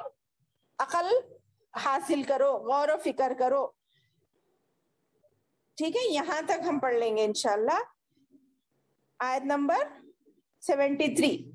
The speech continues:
ये सुम्मा खसद से हम बाद में पढ़ेंगे, यहाँ तक हमें इस वाक़या मुकम्मल हो जाता। तो यहाँ पर बोलना ये था मेरी बहनों कि जब एक इन-,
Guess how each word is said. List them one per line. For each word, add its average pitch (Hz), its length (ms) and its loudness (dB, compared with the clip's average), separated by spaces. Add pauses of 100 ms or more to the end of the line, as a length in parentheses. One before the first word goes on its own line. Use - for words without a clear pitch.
(640)
ये 285 160 8
सुम्मा 302 320 4
खसद 302 360 4
से 440 100 4
हम 440 140 6
बाद 247 240 0
में 233 80 0
पढ़ेंगे, 202 400 2
यहाँ 277 240 2
तक 330 280 0
हमें 359 220 2 (480)
इस 330 160 2
वाक़या 254 580 2
मुकम्मल 277 500 0
हो 240 80 0
जाता। 190 340 0 (600)
तो 359 340 4 (300)
यहाँ 359 380 6
पर 359 200 6
बोलना 330 440 8
ये 302 240 8
था 262 420 2
मेरी 247 240 4
बहनों 240 400 2 (380)
कि 311 240 2 (580)
जब 311 200 0
एक 285 160 2
इन-, 247 200 0